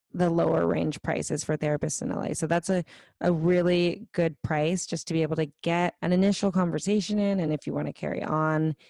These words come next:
if you're looking for that type of support, definitely check out that link. We're gonna put it in, in the show notes. And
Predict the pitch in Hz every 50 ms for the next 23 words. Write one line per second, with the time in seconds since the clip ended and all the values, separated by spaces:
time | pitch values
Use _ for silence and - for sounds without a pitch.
0 | _ _ - 165 208 214 - 208 202 196 185 175 165 165 160 151 - 160 151 147
1 | 135 - 151 143 147 139 117 - - 156 147 - - 143 - - - - 135 -
2 | - - - - - - - - _ _ _ _ _ _ - 185 185 - 196 196
3 | 180 - 170 160 160 151 160 - - - - - 190 220 240 247 - - 180 165
4 | 156 151 151 151 - 165 156 151 143 - - 143 147 143 143 143 147 143 - -
5 | - 226 233 247 247 247 240 240 240 240 240 233 - - - - - _ - -
6 | - - - - - _ _ _ - - 175 170 165 165 160 156 -